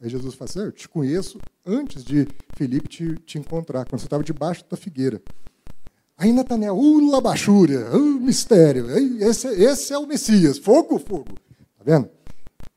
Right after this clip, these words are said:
É um crentão. Natanael é aquele cara assim que creu. Aí Jesus fala assim, "Ah, mas você só,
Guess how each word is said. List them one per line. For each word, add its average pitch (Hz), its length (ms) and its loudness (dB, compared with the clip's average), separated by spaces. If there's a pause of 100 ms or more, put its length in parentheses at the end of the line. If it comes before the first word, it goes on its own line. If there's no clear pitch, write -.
(180)
É 123 160 4
um 139 220 6 (220)
crentão. 147 800 -2 (140)
Natanael 135 480 -4
é - 20 2
aquele 156 200 -6
cara 151 320 -12
assim 160 400 -10 (580)
que 147 300 -12 (120)
creu. 190 400 6
Aí 147 120 -4
Jesus 185 260 -2
fala 170 120 -2
assim, 151 120 -4
"Ah, 120 60 -2
mas 98 100 -8
você - 100 -16
só, - 200 -6